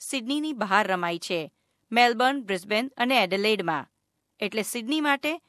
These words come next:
ઇંગ્લિશ પ્રીમિયર લીગ ક્લબને જીવંત રમતા જોવાનો પહેલો જ મોકો છે. લિવરપૂલના ભૂતપૂર્વ ખેલાડી ગેરી મેકેલિસ્ટરને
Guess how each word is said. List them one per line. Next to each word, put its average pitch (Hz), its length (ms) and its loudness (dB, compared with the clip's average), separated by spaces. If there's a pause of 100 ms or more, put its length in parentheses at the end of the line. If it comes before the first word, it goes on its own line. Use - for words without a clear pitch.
(300)
ઇંગ્લિશ 320 340 0
પ્રીમિયર 277 380 0
લીગ 247 320 -4 (120)
ક્લબને 214 400 0
જીવંત 214 460 -2
રમતા 269 300 2
જોવાનો 214 480 2 (100)
પહેલો 220 300 0
જ 202 80 -10
મોકો 170 340 -4
છે. 160 320 -8 (840)
લિવરપૂલના 247 560 0
ભૂતપૂર્વ 202 460 -2
ખેલાડી 214 540 2 (380)
ગેરી 277 380 4
મેકેલિસ્ટરને 226 1000 0